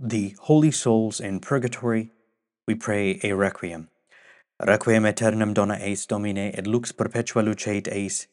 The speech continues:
fidelium anime per misericordiam Dei, requiescant in pace.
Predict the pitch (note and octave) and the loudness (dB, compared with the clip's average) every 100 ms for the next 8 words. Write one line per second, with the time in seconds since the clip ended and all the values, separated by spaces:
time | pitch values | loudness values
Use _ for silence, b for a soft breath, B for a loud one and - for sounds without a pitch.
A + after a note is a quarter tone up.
0 | B B B B - G#2 G#2+ G#2+ G#2 G#2 | B B B B -2 4 6 6 4 4
1 | G#2+ G#2 G2+ G2 G2+ F#2+ A#2 A#2 G#2+ G2+ | 4 2 0 0 -2 0 2 4 2 2
2 | D3 B2 A2+ F2+ F2+ F2+ F#2 F2 - B | 0 2 2 0 -2 -4 -6 -8 -12 B
3 | B B _ F#2+ G#2 G2 G2 F#2+ F#2 F2+ | B B _ -4 0 2 2 0 -4 -8
4 | - - F#2+ F2 F2 E2 - - E2 D#2 | -10 -12 -10 -10 -8 -10 -10 -12 -14 -18